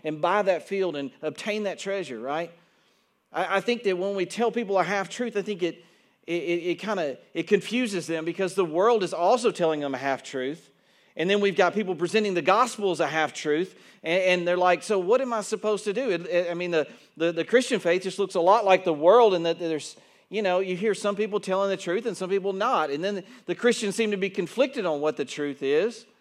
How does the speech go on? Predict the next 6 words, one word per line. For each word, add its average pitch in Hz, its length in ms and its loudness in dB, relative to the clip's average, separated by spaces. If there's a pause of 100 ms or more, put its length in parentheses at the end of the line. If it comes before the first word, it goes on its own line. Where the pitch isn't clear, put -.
(960)
Now, 196 180 -2
I'm 196 180 -2
not 220 180 -4
talking 170 400 -4
about, 120 580 -6 (500)
uh, 117 340 -8